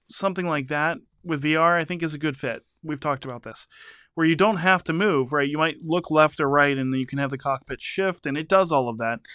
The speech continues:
The thing that made V R work in that game is voice control.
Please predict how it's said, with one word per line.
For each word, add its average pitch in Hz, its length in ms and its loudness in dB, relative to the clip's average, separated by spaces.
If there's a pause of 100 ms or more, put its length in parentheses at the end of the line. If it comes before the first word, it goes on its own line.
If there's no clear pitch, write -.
(300)
The 165 120 2
thing 240 180 2
that 208 100 0
made 170 220 0
V 160 120 2
R 147 160 6
work 143 280 0
in 170 100 -4
that 156 220 -2
game 233 300 -6 (380)
is 131 120 -8
voice 165 260 -2
control. 104 500 -10